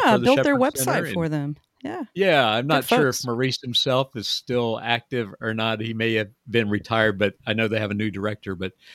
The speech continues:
Speaker 2: they have the Pastoral Intelligence, and he, he has given us permission to, to use it with clergy. But the methodology with it is you select fifteen to thirty people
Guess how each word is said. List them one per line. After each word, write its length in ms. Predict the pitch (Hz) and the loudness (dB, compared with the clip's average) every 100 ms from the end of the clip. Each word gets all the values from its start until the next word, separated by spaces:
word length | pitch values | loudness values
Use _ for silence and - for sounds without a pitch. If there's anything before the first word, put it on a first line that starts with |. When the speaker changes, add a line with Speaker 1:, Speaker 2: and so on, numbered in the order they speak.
| _ | _
Speaker 2:
they 180 | 127 127 | 0 2
have 300 | 110 120 90 | 2 0 0
the 80 | 87 | -6
Pastoral 420 | 104 90 - 95 | -6 -6 -6 -8
Intelligence, 640 | 85 92 85 85 110 - | -8 -10 -10 -8 -10 -6
and 100 | 107 | -6
he, 160 | 101 107 _ - | -6 -10 _ -4
he 180 | 113 | 2
has 140 | 107 - | 2 4
given 220 | 120 101 | 2 4
us 160 | 101 - | 2 0
permission 540 | - 101 104 107 92 | 0 2 2 0 -4
to, 240 | - 92 - _ _ | -4 -4 -6 _ _
to 80 | 110 | -2
use 260 | 110 117 | 2 2
it 120 | 107 98 | 0 -4
with 160 | 90 | -10
clergy. 460 | - 131 101 101 - _ _ - - - _ - | -2 -2 -2 -6 -10 _ _ -20 -20 -20 _ 2
But 220 | 147 - _ _ _ | 2 2 _ _ _
the 180 | 107 110 | -6 -2
methodology 680 | 104 156 120 131 196 123 113 | 2 0 2 2 2 2 2
with 240 | 98 - | 0 -2
it 220 | 101 101 - | 0 -2 -2
is 520 | 104 98 95 90 - _ _ _ _ | -4 -2 -2 -6 -10 _ _ _ _
you 140 | 120 120 | 0 2
select 800 | - 113 143 139 - - - - _ _ | 2 2 4 2 0 -8 -18 -18 _ _
fifteen 580 | - 147 - - 165 151 | 2 2 2 0 2 2
to 80 | |
thirty 380 | 117 151 135 120 | 2 4 4 4
people 560 | - 151 135 92 73 | 0 -4 -4 -6 -10